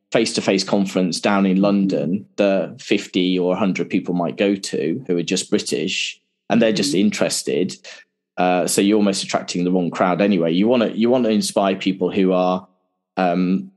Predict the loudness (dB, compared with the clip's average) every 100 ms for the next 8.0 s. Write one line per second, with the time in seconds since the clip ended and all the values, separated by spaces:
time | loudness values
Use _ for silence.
0 | 0 2 4 2 2 2 2 2 0 0
1 | -2 -2 -2 -2 -4 -2 -2 -2 -4 -2
2 | 0 0 0 -2 0 -2 -2 -8 _ -20
3 | -20 _ -2 2 2 0 -4 _ _ _
4 | _ -2 2 2 2 0 0 -2 -4 -10
5 | _ 0 0 0 -4 -6 -6 -2 0 0
6 | -2 0 -2 -2 -6 -4 -4 -6 -4 -4
7 | -4 -2 0 0 0 0 2 2 0 -4